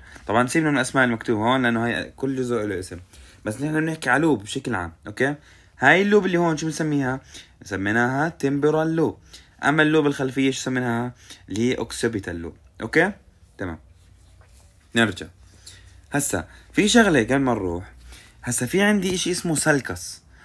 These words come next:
برضه ما أخدتوه بالأناتومي. هذا اللي هون بنسميه سنترال سلكس. سلكس هو زي ال، ال، ال، خلينا نحكي مش قناة.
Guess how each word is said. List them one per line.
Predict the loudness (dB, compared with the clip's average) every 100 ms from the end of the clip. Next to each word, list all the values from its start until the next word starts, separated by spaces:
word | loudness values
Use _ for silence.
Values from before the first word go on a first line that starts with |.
| -8 0
برضه | 0 2 0
ما | 0
أخدتوه | -2 -6 -4 -2
بالأناتومي. | -2 -6 -8 -12 -14 -16 -20 -8
هذا | 6 8 8 4
اللي | 0
هون | 2 0
بنسميه | 0 -2 0 -2
سنترال | -4 -2 0 0 -2 0
سلكس. | -2 -2 -6 -8 -16 -2
سلكس | 2 4 2 2
هو | 4
زي | 4 4 2
ال، | 0 -2
ال، | -4 -6
ال، | -8 -8 -10
خلينا | -10 -8 -8
نحكي | -6 -6 -6 -8 -14 -20 -20 -20 -20 -20 -6
مش | -6 -6
قناة. | -4 -2 -2 -4